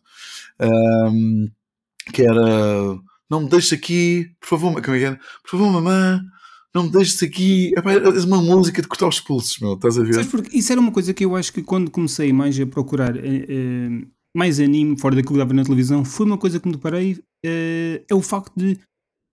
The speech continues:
Speaker 2: não são, não precisam ser cartoons, eh, pronto, desenhos animados japoneses, mas, eh,
Speaker 1: Yeah.
Speaker 2: eh, eh, felizes, que apenas que, que, que transpareçam felicidade. Não,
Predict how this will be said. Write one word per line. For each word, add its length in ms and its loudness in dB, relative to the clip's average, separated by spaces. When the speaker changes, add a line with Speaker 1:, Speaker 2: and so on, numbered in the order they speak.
Speaker 2:
não 120 4
são, 260 -2
não 220 2
precisam 260 -2
ser 220 0
cartoons, 540 -2
eh, 580 -4
pronto, 280 -6
desenhos 220 0
animados 240 2
japoneses, 340 -4
mas, 180 0
eh, 60 2
Speaker 1:
Yeah. 240 0
Speaker 2:
eh, 240 -10
eh, 240 -4
felizes, 680 0
que 120 -4
apenas 320 0
que, 340 -4
que, 400 0
que 540 0
transpareçam 540 -2
felicidade. 640 -2
Não, 300 0